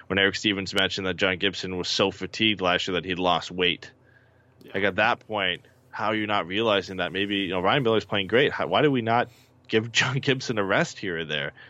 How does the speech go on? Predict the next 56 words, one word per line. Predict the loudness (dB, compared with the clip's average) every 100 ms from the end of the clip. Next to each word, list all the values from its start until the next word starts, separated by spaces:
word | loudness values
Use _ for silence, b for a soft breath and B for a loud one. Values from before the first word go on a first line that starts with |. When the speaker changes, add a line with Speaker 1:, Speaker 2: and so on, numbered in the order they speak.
| B
Speaker 1:
It's | -4
not | 0 4
like | 2 2
John | 0 0
Gibson | 0 -2 -2 -4
was | -4
the | 0 0
only | 2 2
one | 2 0
playing | -2 0 0 0
well. | 0 0 0 -6 b b b b b -2
You |
know, | 0
I |
mean, | 4 2
I |
could | 4 2
understand | 2 -2 0 2 2 0
if, | -2
if | -4 -4
Miller | 0 2 2
was | 0
struggling, | 0 0 0 0
the | 0
Ducks | 0 -2
had | -2
a | -2
backup | 0 0 0 -4
goaltender | -4 -4 -2 -2
who | -4 -8
just | -8 -8
couldn't | -4 -4 -4
do | -2 0
anything. | 2 0 -2 -10 B B
But | 0
Miller's | 4 6 4
numbers | 4 2 2 0
were | 0
almost | 2 2 2 0
as | 0 0 0
good | -2 -2
as | -2
John | -2 -2
Gibson's. | 0 -2 -4 -16 -20 _ _ _
Speaker 2:
Mm-hmm. | -12 -10 -10 -12 _ _ _ -20 -20 _
Speaker 1:
And | 0 2
they | 2
just | 0 0
said, | 2
"Ah, | 2 2
we're | 0
not | 0 -2
gonna | -4 -8
play | -4 -4
this | -4 -4
guy. | -2 0 0 -2